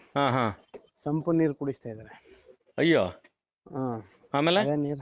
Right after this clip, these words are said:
Speaker 2: ಅಡುಗೆಗೂ ಅದೇ ನೀರ್ ಯೂಸ್ ಮಾಡ್ತಾ ಇದಾರೆ.
Speaker 1: ಹಾ, ಹಾ.
Speaker 2: ಹಾ, ಮತ್ತೆ
Speaker 1: ಅಲ್ಲ ರೀ, ಐದು ರೂಪಾಯಿ ಕೊಟ್ರೆ ಇಪ್ಪತ್ತೈದು ಲೀಟರ್ ಕ್ಯಾನ್ ಬರ್ತಲ್ರಿ? ಯಾಳ್ರಿ ಮುಟ್ಟಾಳ್ರಿ ಅವ್ರು?
Speaker 2: ತ-, ತಂದು ಕೊಡುವಂತ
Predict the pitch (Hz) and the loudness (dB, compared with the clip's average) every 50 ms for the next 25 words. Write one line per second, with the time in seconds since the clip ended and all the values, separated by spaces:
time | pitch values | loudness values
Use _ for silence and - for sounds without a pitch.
0 | - - - - 127 131 143 143 160 147 151 160 143 127 135 151 151 147 143 139 | -12 -16 -14 -10 -6 -6 -2 -2 0 0 2 0 0 0 0 0 0 0 0 -2
1 | 139 127 135 135 135 135 - 135 123 113 127 143 170 214 - _ _ - - - | -2 -4 -4 -4 -6 -6 -6 -8 -8 -10 -10 -12 -12 -14 -18 _ _ -20 -12 -4
2 | - 156 156 147 135 151 147 131 110 104 - _ _ _ _ _ _ _ - - | 0 0 2 2 2 2 0 0 -2 -4 -8 _ _ _ _ _ _ _ -14 -12
3 | 143 131 123 120 123 127 135 135 131 123 - - 170 180 185 190 160 160 190 208 | -10 -8 -8 -10 -10 -10 -8 -8 -8 -2 0 2 4 4 4 4 4 2 2 2
4 | 214 208 202 208 202 - 196 196 180 190 180 165 - - 202 180 196 190 185 180 | 2 2 4 2 2 4 4 2 4 2 2 2 2 0 2 2 4 2 4 2
5 | 180 165 175 151 160 156 175 180 165 170 151 143 151 127 110 113 117 123 123 123 | 2 2 2 2 2 2 4 4 4 4 4 4 2 2 2 2 2 2 0 0
6 | 123 131 151 180 175 165 165 139 131 127 147 151 147 143 139 131 117 107 104 113 | 2 0 0 0 0 0 0 0 0 0 0 0 2 2 2 2 2 2 0 -2
7 | 117 _ _ - 127 123 127 - - 151 147 165 175 185 190 185 180 - 175 175 | -6 _ _ -16 -14 -14 -14 -12 -8 -4 -2 0 0 0 0 0 0 0 0 0
8 | 175 175 160 - | 0 -2 0 0